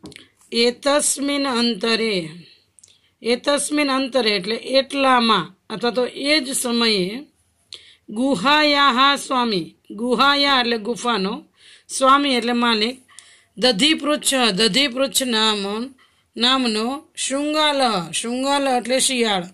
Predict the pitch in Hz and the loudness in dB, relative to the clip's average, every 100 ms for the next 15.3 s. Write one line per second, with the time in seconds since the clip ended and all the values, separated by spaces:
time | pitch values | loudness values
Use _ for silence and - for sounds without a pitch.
0 | - - - 254 269 294 277 247 185 - | -20 -18 -6 -2 0 0 0 -2 -2 -2
1 | 240 240 254 226 220 - - 220 226 247 | -2 -2 -2 -2 -4 -8 -8 -6 -4 -6
2 | - 208 208 190 220 208 - 214 233 190 | -8 -8 -6 -4 -6 -6 -12 -6 -6 -4
3 | 170 185 233 214 208 214 202 190 180 180 | -8 -8 -8 -8 -6 -8 -8 -8 -8 -6
4 | 233 302 _ _ _ _ _ 208 202 220 | -6 -8 _ _ _ _ _ -10 -8 -4
5 | 202 185 175 175 - 196 208 - - 196 | -4 -4 -8 -10 -16 -12 -12 -6 -6 -6
6 | 208 175 - - _ _ _ _ _ _ | -8 -12 -14 -20 _ _ _ _ _ _
7 | _ _ _ _ _ _ - 240 240 277 | _ _ _ _ _ _ 0 2 2 2
8 | 285 269 285 302 294 262 254 262 254 254 | 2 2 0 -2 0 0 0 0 2 4
9 | 277 240 233 240 233 240 269 277 247 226 | 4 2 0 0 2 2 2 2 2 2
10 | 226 240 233 233 214 208 220 254 269 226 | 2 0 0 -2 0 0 -2 -2 -2 -4
11 | 196 170 247 254 240 240 - - 233 208 | -4 0 0 0 -2 -2 0 -2 0 -2
12 | 202 202 226 254 302 359 - - - - | -2 -4 -4 -2 -2 -4 -12 -20 -20 -8
13 | - 254 254 247 262 269 262 240 214 247 | -6 -4 -2 0 2 2 2 2 2 2
14 | 269 - 233 220 220 247 226 214 - - | 0 -2 -4 -2 -2 -2 -4 -6 -4 -2
15 | 220 185 | -2 -4